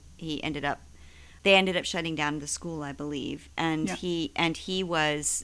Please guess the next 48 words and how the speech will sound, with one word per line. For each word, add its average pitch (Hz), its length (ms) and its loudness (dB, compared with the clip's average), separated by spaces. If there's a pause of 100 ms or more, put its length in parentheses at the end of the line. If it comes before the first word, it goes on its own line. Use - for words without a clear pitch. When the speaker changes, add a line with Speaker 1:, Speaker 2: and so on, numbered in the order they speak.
Speaker 1:
then 165 500 0
told 180 340 -2
he 170 140 -10
had 160 220 -2
to 170 80 -6
become 156 260 -4
a 139 60 -6
chaplain. - 540 -6 (420)
Speaker 2:
Mm. 185 360 -6 (880)
Speaker 1:
So 185 140 8
he 185 240 2
entered 180 580 0
the 160 160 -2
German 160 360 -2
forces 151 440 -6
in 165 120 -6
World 147 200 -8
War 165 120 -6
Two 151 260 -8
as 147 120 -8
the 165 100 -8
chaplain, 139 520 -8 (460)
Speaker 2:
Mm-hmm. 214 40 0 (120)
Speaker 1:
and, 175 360 2
and 180 180 2
his 190 220 -2
questions 196 680 -2
about 165 400 0
whether 180 420 0
or 175 60 0
not 151 440 -2
it 170 140 -2
was 160 260 -6
right 160 360 0
to - 100 -12
kill 151 360 -4
Adolf 139 320 -4
Hitler - 380 -10 (440)
Speaker 2:
Mm-hmm. 190 260 0 (260)
Speaker 1:
were, 180 260 6
were 180 200 2
kind 220 260 -2
of 208 100 -2
the 185 100 -4
biggest 170 400 -2
questions. 165 460 -4
He 226 100 0
never 247 220 2